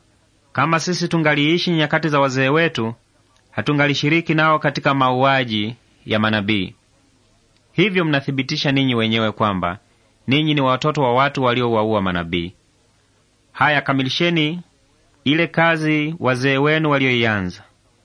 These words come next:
enyi kizazi cha nyoka wenye sumu. Mnawezaje kuiepa hukumu ya moto wa jehanamu? Ndiyo maana mimi nimewapelekea ninyi manabii, watu wenye hekima na walimu.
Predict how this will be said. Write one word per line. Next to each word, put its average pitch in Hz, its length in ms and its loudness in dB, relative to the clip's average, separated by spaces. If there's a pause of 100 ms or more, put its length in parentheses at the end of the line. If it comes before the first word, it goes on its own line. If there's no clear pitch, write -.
(380)
enyi 139 280 2
kizazi 135 420 0
cha 127 180 -2
nyoka 127 340 0
wenye 113 220 0
sumu. 98 400 -4 (840)
Mnawezaje 139 520 2
kuiepa 175 460 2
hukumu 165 400 0
ya 147 100 2
moto 151 280 0
wa 117 80 0
jehanamu? 110 460 -2 (1000)
Ndiyo 131 160 0
maana 185 240 2
mimi 185 280 2
nimewapelekea 127 920 0
ninyi 127 320 0
manabii, 101 560 -2 (580)
watu 143 300 0
wenye 139 200 0
hekima 151 460 -2
na 117 80 0
walimu. 98 460 -2